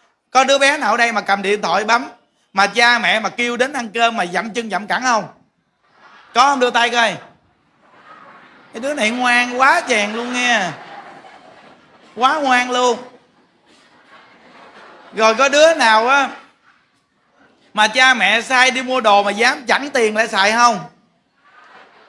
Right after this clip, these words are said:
À, mấy đứa này ngoan lắm, không bao giờ vậy đâu, người ta biết mà. Mấy đứa trong chùa dạy người ta đàng hoàng lắm, không có vậy đâu.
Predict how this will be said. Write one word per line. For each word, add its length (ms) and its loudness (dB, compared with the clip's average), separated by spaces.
À, 180 -4
mấy 140 -6
đứa 180 -4
này 140 -4
ngoan 400 -2
lắm, 180 -2
không 200 2
bao 100 0
giờ 320 0
vậy 220 -4
đâu, 180 -2
người 100 -8
ta 80 -4
biết 340 0
mà. 560 0
Mấy 100 -6
đứa 160 -4
trong 200 2
chùa 400 6
dạy 220 4
người 100 -2
ta 80 -2
đàng 240 4
hoàng 280 4
lắm, 200 4
không 180 0
có 160 -2
vậy 180 0
đâu. 320 2